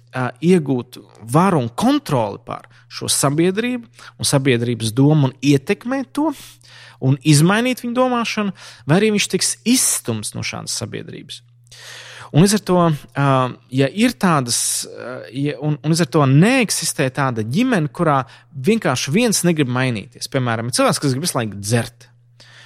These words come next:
Viņš saka, "Jūs mani pieņemat, jo es tāds esmu."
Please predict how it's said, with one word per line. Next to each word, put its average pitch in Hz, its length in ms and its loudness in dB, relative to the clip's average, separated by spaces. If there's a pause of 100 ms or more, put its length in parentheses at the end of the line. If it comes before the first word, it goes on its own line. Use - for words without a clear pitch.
(120)
Viņš - 60 -4
saka, 135 160 0
"Jūs 285 220 4
mani 311 200 0
pieņemat, 135 480 0
jo 165 160 -2
es 247 240 0
tāds 196 400 -6
esmu." 165 460 -4